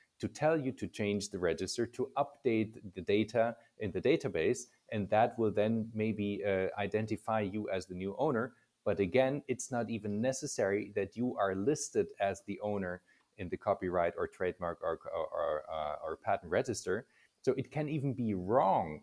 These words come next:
and you can still be the owner. So, uh, the, let's say the, um, the difference between a register saying something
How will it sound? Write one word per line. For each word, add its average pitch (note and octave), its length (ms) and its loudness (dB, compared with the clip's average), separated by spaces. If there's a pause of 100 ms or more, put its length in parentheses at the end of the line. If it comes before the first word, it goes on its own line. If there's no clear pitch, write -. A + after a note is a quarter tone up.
and G#2 160 -4
you G#2+ 60 -4
can F#2+ 160 -6
still E3+ 260 2
be G#2+ 140 0
the E2 140 -4
owner. D2 280 -8 (460)
So, B2+ 280 6
uh, A2 400 4
the, G2+ 320 4
let's G2+ 200 0
say A2 180 4
the, F#2+ 380 0 (340)
um, F#2 340 2
the G2+ 120 2
difference D3+ 480 2
between A2 560 0 (520)
a G2+ 100 4
register A#2+ 760 4
saying G#2 340 2
something C#3+ 640 -2